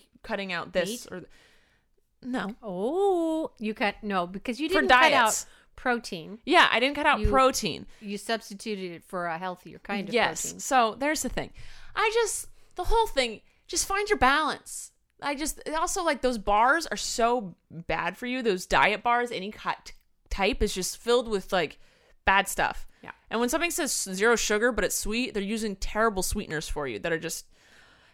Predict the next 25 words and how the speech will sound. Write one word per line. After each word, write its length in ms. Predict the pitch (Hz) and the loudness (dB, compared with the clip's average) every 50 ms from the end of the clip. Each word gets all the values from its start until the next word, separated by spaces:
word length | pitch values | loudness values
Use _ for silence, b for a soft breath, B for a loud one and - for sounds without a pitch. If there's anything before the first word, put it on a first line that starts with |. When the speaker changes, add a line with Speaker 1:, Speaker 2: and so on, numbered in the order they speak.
| b | b
Speaker 1:
I'm 180 | 330 381 415 370 | 4 6 6 4
sorry. 360 | - - 214 165 165 160 160 | 2 0 2 2 2 2 2
I'm 140 | - 254 330 | 0 0 0
just 120 | 349 349 - | 0 -2 -2
going 140 | 359 311 | -2 0
on 80 | 294 262 | 0 -2
a 20 | |
tangent 300 | 233 226 233 226 220 226 | -2 -2 -4 -2 -2 -2
that 80 | 196 170 | -4 -2
no 100 | 196 202 | -2 -2
one 100 | 208 208 | -2 -2
cares 280 | 202 - 185 175 175 180 | -2 -2 -2 -2 0 2
about. 340 | 175 175 170 165 - - - 220 | 2 2 2 2 0 0 0 0
I 100 | 240 262 | 0 2
just, 300 | 262 311 277 240 - - - - | 0 -4 -6 -6 -8 -4 2 2
I 100 | 269 311 | 2 2
just 180 | 285 370 - 330 | 2 0 0 0
want 160 | 370 - - | 2 2 2
everyone 260 | 302 285 311 311 294 | 2 0 0 0 -2
to 60 | 269 | 0
be 100 | 226 240 | 0 0
happy 380 | 214 196 202 226 214 220 214 220 | 2 2 2 2 2 -2 -4 -4
and 80 | 190 | -2
healthy. 500 | 180 190 180 196 202 - 240 240 247 254 B B B B B B | 0 0 0 0 -2 -4 -4 -4 -4 -6 B B B B B B
And 320 | B 233 226 220 214 160 | B -4 -4 -2 -4 -6